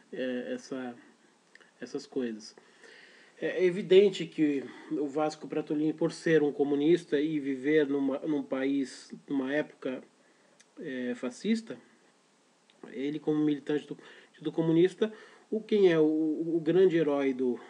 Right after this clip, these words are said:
do romance? O grande herói do romance é o Maciste, que é um ferreiro, que pertence, obviamente, <laughs> ao Partido Comunista.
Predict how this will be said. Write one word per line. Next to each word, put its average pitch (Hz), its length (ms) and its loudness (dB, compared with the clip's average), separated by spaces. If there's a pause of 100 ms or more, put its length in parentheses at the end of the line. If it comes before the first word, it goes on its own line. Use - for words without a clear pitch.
(140)
do 135 400 -4
romance? 123 500 -4
O 135 40 -6
grande 160 220 0
herói 165 140 4
do 160 80 0
romance 170 480 0
é 196 80 2
o 190 120 2
Maciste, 202 640 -4
que 143 80 -2
é - 20 0
um 135 80 -4
ferreiro, 180 540 0 (720)
que 185 120 -4
pertence, 165 600 2
obviamente, 160 840 -2
<laughs> - 40 -20
ao 151 100 0
Partido 160 480 -6
Comunista. 165 640 0